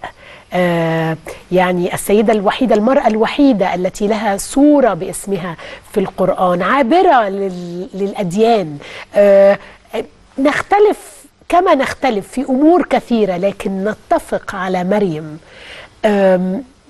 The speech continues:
سيدة اتفق عليها، اتفقت عليها كل الأديان، كل الثقافات، في تراثنا المصري. مريم، البنات اللي بيتسموا مريم يمكن أكتر من البنات اللي بيتسموا أي حاجة تانية، سواء في الإسلام أو في المسيحية.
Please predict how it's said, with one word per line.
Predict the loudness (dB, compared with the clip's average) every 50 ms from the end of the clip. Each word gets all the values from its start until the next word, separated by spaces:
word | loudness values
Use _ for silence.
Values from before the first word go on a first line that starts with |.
| -8
سيدة | -4 0 0 2 2 0 0
اتفق | -2 -2 -6 -4 -4 -4 -4 -4
عليها، | -4 -2 0 0 0 0 0 -2 -4 -6 -8 -10 -14 -18 -12 -8
اتفقت | -6 -6 -6 -4 -2 0
عليها | 0 2 2 2 0 0 -2 -6 -6 -8 -4
كل | 0 2 4 4 4
الأديان، | 2 0 -4 -6 -6 -2 -2 -2 -2 -2 -6 -8 -12 -8
كل | -2 2 2 4 4 2
الثقافات، | 0 -2 -4 -10 -10 -6 -6 -6 -6 -4 0 2 4 4 4 2 -2 -10 -18 -20 -14 -10
في | -10 -4
تراثنا | 0 2 4 4 4 2 0 -2 -4 -4
المصري. | -4 -4 -4 -4 -6 -6 -6 -8 -8 -8 -8 -8 -10 -14 -20 _ _ -4
مريم، | 0 0 2 2 2 2 2 2 0 -2 -4
البنات | -4 -2 2 4 4 4 2 2 0
اللي | 0 0
بيتسموا | 0 -2 -2 -4 -2 0 0 2 2 2 4 4
مريم | 4 4 4 4 2 2 2
يمكن | 2 0 0 -2 -2 0
أكتر | 0 0 0 0 0 2 2
من | 2
البنات | 2 0 2 2 2 2 2
اللي | 0 -2
بيتسموا | -2 -2 0 0 2 2 2 2 0 0
أي | 0 0 0
حاجة | -2 -2 -2 -2
تانية، | 0 0 0 0 0 -2 -2 -4 -10 -16 -6
سواء | 0 2 4 4 4 2 0
في | -4 -6 -6
الإسلام | -6 -8 -8 -4 0 2 2 2 2 0
أو | -2 -4 -4
في | -4 -6
المسيحية. | -8 -6 -6 -6 -6 -8 -10 -6 -4 -2 0 2 2 0